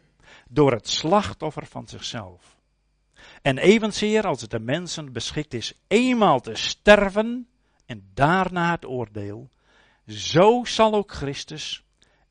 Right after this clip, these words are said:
eenmaal geofferd om de zonden van velen te dragen, de tweede keer zonder zonde verschijnen,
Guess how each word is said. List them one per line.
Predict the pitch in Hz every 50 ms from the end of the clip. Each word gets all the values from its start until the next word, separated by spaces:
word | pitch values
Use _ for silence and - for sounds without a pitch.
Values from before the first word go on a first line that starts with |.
| _ -
eenmaal | 165 180 220 254 262 269 254 240 226 226 226 208
geofferd | - - - - 175 147 - 117 - - _ - _
om | - 127 120 107
de | 110 98
zonden | 95 - - - - - 196 202 185 151 123 98 -
van | - 101 92 -
velen | _ - - - - 151 170 202 226 208 220 208 196
te | - - 147
dragen, | - 123 123 120 117 113 110 110 113 120 - _ _ _ _ _ _ _ _ _ _ _ _ _
de | - 104 _ _ _ -
tweede | - 156 156 196 233 254 254 240 247 -
keer | - 220 208 214 214 196 175 - _ _ _ _ _ _ _ _
zonder | 110 113 113 110 101 - 147 180 220 240 240 240 233 226 220 214 208 208
zonde | - - - - 156 170 180 185 185 175 170
verschijnen, | - - 135 - - - - 135 131 139 139 135 143 151 151 147